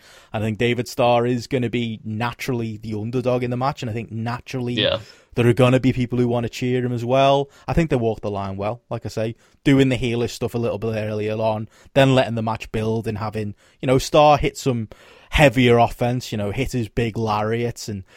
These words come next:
Speaker 1: hit some more serious moves. It was kind of, they walked that line where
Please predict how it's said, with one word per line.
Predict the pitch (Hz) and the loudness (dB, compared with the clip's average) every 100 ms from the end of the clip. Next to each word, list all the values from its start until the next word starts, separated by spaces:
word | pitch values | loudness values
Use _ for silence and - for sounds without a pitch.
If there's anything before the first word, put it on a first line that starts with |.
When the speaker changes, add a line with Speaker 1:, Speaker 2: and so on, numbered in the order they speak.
| - - | -16 0
Speaker 1:
hit | 143 - | 0 2
some | 143 127 | 2 4
more | 120 117 117 113 110 101 62 - - | 4 4 4 4 2 -2 -6 -12 -10
serious | - 139 127 120 120 - | 2 4 6 4 0 0
moves. | 117 117 127 120 | 0 2 2 0
It | 123 | 0
was | 131 120 | 0 0
kind | - 156 143 | 4 6 6
of, | 139 | 2
they | 139 | 2
walked | 131 143 147 | 2 4 4
that | 156 - | 2 2
line | 127 127 127 | 0 0 0
where | 120 120 117 | 0 0 -2